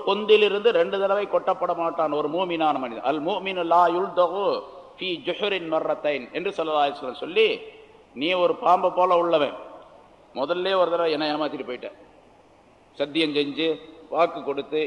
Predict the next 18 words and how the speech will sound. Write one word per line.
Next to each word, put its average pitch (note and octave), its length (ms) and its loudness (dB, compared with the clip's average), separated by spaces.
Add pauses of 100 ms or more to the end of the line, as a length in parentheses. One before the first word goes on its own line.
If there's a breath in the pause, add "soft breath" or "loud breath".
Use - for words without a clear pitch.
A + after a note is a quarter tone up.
இனிமேல் E3 400 -2
நான் D3 100 0
ஒண்ணுமே D3+ 380 0
செய்ய D#3+ 260 -2
மாட்டேன் D3+ 300 -2
அப்படின்ட்டு C#3 360 -8
போனேன், C#3 320 -2 (460)
இப்ப E3+ 240 -2
சொல்ற F#3 280 2
பாரு, F3+ 260 4 (180)
இதுவும் E3 260 0
அப்படித்தான் D#3 340 0
இருக்கு. B2+ 260 -2 (680)
கூப்பிட்டாங்க, F#3 500 2
"இவனை D#3+ 200 0
கழுத்தை E3+ 300 0
வெட்டுங்க" D3 280 -4
அப்படின்னாங்க, A#2+ 360 -8